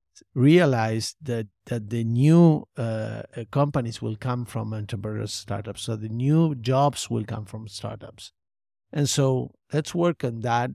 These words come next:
in Latin America. So I came back to, to Argentina in the nineteen ninety-nine and was, uh,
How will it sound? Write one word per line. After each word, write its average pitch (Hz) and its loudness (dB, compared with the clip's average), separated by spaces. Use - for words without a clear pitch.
in 120 -4
Latin 110 -8
America. 104 -10
So 120 -4
I 120 -2
came 120 -2
back 117 -4
to, 113 -4
to 117 -2
Argentina 117 -4
in 117 -8
the 113 -2
nineteen 117 -2
ninety-nine 110 -6
and 107 -6
was, 113 -2
uh, 113 -2